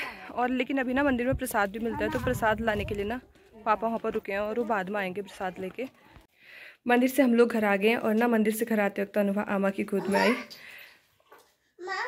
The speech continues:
हाँ, माँ का चश्मा। तो ना अनुभा मम-, माँ, मम्मी की गोद में आई और अनुभा घर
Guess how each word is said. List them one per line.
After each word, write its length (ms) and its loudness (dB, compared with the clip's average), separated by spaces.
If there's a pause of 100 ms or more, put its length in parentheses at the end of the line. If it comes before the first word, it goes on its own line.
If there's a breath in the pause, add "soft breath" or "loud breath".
(140)
हाँ, 280 2 (960 loud breath)
माँ 160 8
का 100 6
चश्मा। 340 0 (800 loud breath)
तो 100 4
ना 220 6 (120)
अनुभा 300 8
मम-, 340 6
माँ, 400 8 (140)
मम्मी 220 4
की 120 -8
गोद 220 4
में 120 2
आई 200 4 (440 loud breath)
और 100 4
अनुभा 280 6
घर 280 2